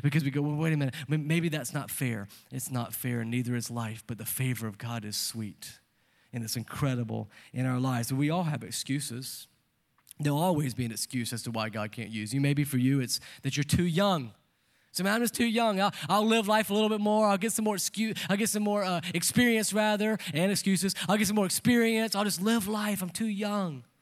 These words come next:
Then I look, Mary was probably thirteen to fifteen years old when the angel appeared to her.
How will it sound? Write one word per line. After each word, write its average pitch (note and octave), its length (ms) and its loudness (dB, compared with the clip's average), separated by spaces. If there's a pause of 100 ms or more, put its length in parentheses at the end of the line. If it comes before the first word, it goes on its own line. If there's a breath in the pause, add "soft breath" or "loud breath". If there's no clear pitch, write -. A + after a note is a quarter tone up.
(220 loud breath)
Then G#3 140 0
I G3+ 40 0
look, G#3 220 2
Mary A3+ 320 2
was G3 140 2
probably F#3 340 0
thirteen F#3+ 540 -2
to D3 40 0
fifteen F3+ 540 -4
years D3+ 240 -2
old B2+ 220 -2
when B2 80 -4
the B2+ 160 -2
angel B2+ 260 -2
appeared B2 300 -4
to A2 80 -10
her. G2+ 180 -10